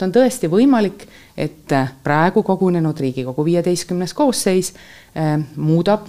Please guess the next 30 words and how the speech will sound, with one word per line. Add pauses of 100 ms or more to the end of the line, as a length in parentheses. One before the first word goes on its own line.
Riigikogu
kodu-
ja
töökorra
seadust.
See
õigus (240)
Riigikogul
on
iseendale (300)
neid
reegleid
teha. (480)
Meil
on
maailmas
näiteid,
kus
parlamendid
kogunevad
ja
kohe
esimese
asjana
alguses
pannakse
nii-öelda
klassireeglid
paika,
nii